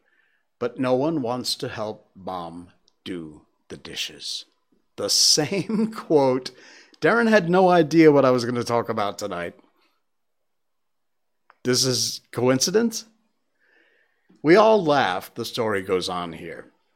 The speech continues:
But then he went on to say this to my students. "Statistically, it's highly unlikely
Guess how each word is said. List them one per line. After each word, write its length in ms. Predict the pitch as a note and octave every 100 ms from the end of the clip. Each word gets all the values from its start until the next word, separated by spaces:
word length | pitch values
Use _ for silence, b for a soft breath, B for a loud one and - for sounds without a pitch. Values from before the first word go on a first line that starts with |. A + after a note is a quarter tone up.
| _ G#3
But 300 | C#3 C3 -
then 200 | G3 A#3
he 160 | G#3
went 220 | F3+ F3
on 220 | E3+ F3 D#3+
to 100 | C#3+
say 280 | - C#3
this 400 | C3+ A#2+ B2+ - -
to 120 | A2
my 160 | G#2+
students. 760 | G2 - G#2+ E2+ D2 - - - _ _ _ _ b b b b
"Statistically, 1200 | - - E3+ F3 - C#4 - C3 - E2+ C#2 - _ _ _ _ B B B
it's 220 | D3 C#3 -
highly 420 | A3+ C4 B3+ G#3+
unlikely 920 | E3 D#3+ C3 C#3+ C#3 - D#2 -